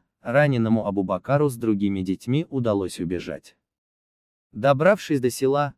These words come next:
они сообщили о случившемся. Прибывшие на место полицейские и местные жители обнаружили в лесу истерзанное тело ребенка.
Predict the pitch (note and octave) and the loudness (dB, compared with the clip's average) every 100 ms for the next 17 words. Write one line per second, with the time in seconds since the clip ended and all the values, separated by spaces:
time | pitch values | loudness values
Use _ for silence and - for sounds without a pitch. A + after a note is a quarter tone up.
0 | _ B2 C3 C#3 C#3 B2 - - B2 A#2+ | _ -6 -4 -4 -2 -2 -4 -4 -2 -2
1 | - A#2 - G#2+ - E2+ - E2 - - | -6 -10 -8 -8 -8 -14 -16 -16 -16 -20
2 | _ _ _ _ _ _ _ _ _ _ | _ _ _ _ _ _ _ _ _ _
3 | B2 C3+ B2+ F3+ - D#3+ C#3 B2+ C#3+ D#3 | 2 2 6 4 4 2 4 4 2 0
4 | - C3+ C3 C#3 - D#3 C#3+ - C3 B2+ | -2 2 4 4 6 4 4 2 2 4
5 | B2 A#2 - A#2+ G#2+ A2+ D3+ C#3+ C3+ C3 | 0 -2 -2 -2 -2 0 2 4 2 2
6 | B2+ A2+ A#2 C#3 C#3 C#3 A2+ A#2 - C3+ | 0 2 4 4 4 4 4 2 4 4
7 | B2 - B2+ B2 A2+ A2 G2+ F2+ - G#2+ | 4 2 0 0 2 0 -2 -4 -2 -2
8 | G#2 G2+ F#2+ F2+ E2+ - | 0 0 0 -4 -8 -16